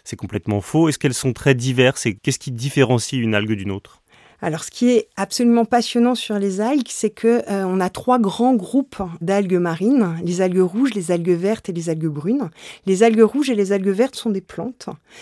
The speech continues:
Speaker 2: mais les algues brunes ont une origine évolutive complètement distincte, euh, des plantes.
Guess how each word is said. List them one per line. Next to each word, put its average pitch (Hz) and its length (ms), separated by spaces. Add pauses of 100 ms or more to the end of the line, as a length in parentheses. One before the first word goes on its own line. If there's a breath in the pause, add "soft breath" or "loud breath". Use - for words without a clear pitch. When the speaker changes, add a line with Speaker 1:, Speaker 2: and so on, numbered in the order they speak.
(140)
Speaker 2:
mais 190 100
les 190 220
algues 233 240
brunes 208 340
ont 196 260
une 185 200
origine 202 500
évolutive 190 560 (140)
complètement 254 640
distincte, 226 800 (480 loud breath)
euh, 190 180
des 165 140
plantes. 226 420